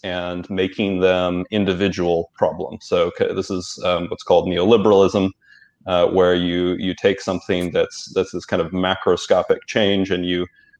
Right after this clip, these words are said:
uh, kind of pretend that it's an individual problem that the individual needs to solve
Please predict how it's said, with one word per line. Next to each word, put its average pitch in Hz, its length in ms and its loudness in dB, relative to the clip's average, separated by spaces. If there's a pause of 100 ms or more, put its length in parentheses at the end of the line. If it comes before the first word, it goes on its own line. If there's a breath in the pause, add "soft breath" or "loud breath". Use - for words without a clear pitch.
(100)
uh, 92 220 -2
kind 101 200 0
of - 80 -12
pretend 104 540 2
that 90 180 4
it's 90 140 0
an 95 100 -2
individual 92 600 0
problem 90 480 2
that 90 180 2
the 98 80 0
individual 90 760 2
needs 90 320 -4
to 87 380 -4
solve 90 480 4